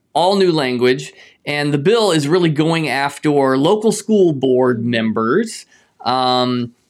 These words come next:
you know, it, it, some of it, it's kinda confusing. First, it says, you know, local school boards can't violate the law when it comes to state policies on curriculum. Well, I think that's already in law.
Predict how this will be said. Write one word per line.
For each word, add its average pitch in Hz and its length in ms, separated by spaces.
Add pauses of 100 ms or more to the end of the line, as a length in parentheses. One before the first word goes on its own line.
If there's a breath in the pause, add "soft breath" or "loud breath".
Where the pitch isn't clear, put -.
(380)
you 156 120
know, 127 160
it, - 320
it, 147 80
some 247 200
of 269 80
it, 220 100
it's 165 160
kinda 247 240
confusing. 156 960
First, 226 280
it 202 60
says, 185 380
you 180 100
know, 139 180
local 202 380
school 202 280
boards 170 640 (240 soft breath)
can't 190 440
violate 160 540
the 151 100
law 139 420
when 135 140
it 117 100
comes 151 460
to 143 340
state 160 360
policies 151 480
on 131 160
curriculum. 85 580
Well, 131 240
I 131 60
think 254 220
that's 190 260
already 143 680 (480 soft breath)
in 123 200
law. 110 600